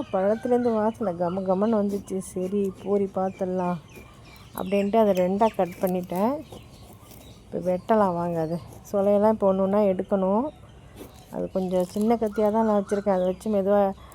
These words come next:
அந்த கத்தியில வந்து நம்ம எண்ணெய் தடவிக்கணும். இல்லைன்னா பிசு பிசுன்னு அதுல இருக்கிற பால் வந்து கத்தியில ஒட்டிக்கும். அப்புறம் க்ளீன் பண்றதே கஷ்டம்.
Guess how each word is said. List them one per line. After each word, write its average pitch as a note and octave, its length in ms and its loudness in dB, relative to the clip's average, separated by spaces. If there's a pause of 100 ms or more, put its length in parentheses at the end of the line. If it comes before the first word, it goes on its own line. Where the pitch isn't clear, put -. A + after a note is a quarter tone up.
(220)
அந்த G3 240 -2
கத்தியில A3 280 4
வந்து A#3 240 4
நம்ம A3 180 2
எண்ணெய் A3+ 260 2
தடவிக்கணும். F#3 500 0 (480)
இல்லைன்னா G3 320 -2
பிசு A3 220 -2
பிசுன்னு A3+ 280 0
அதுல G3+ 180 4
இருக்கிற G3 240 0 (100)
பால் A3 280 4
வந்து G#3 220 0
கத்தியில G3+ 400 0
ஒட்டிக்கும். F#3+ 360 0
அப்புறம் F#3 280 0 (560)
க்ளீன் A3+ 320 2
பண்றதே F#3+ 380 -2
கஷ்டம். G3 480 -4